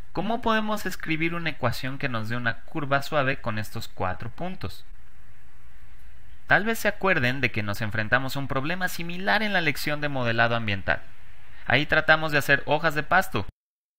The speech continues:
Vimos cómo usar tres puntos para definir un arco parabólico usando el método de esculturas con hilo.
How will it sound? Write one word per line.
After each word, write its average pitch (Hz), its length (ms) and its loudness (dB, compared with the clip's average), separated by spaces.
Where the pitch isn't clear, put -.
Vimos 120 320 -2
cómo 180 240 -4
usar 175 220 2
tres 151 200 0
puntos - 340 -4
para 123 200 2
definir 107 400 -2
un 98 160 0
arco 92 240 0
parabólico 113 720 -2
usando 120 340 0
el 113 80 0
método 151 400 -2
de 127 60 0
esculturas 117 560 0
con 104 180 -2
hilo. 92 160 -2